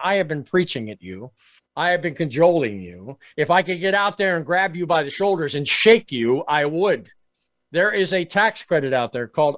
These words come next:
R and D tax credit. And for the last fifteen years, Business Group Resources has been getting an average of a million dollars a week of taxes that businesses have paid back in their hands,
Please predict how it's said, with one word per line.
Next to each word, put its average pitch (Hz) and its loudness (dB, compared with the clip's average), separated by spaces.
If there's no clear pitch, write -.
R 185 0
and 175 -2
D 170 0
tax 170 0
credit. 117 -2
And 131 -6
for 156 0
the 151 -2
last 175 0
fifteen 190 -2
years, 120 0
Business 208 0
Group 190 2
Resources 147 -2
has 139 -2
been 143 -4
getting 160 0
an 139 -6
average 175 -2
of 135 -2
a 135 0
million 208 0
dollars 175 0
a 131 -4
week 131 -4
of 143 0
taxes 196 0
that 143 -2
businesses 185 -2
have 117 -10
paid 190 2
back 294 0
in 302 -4
their 254 2
hands, 107 -10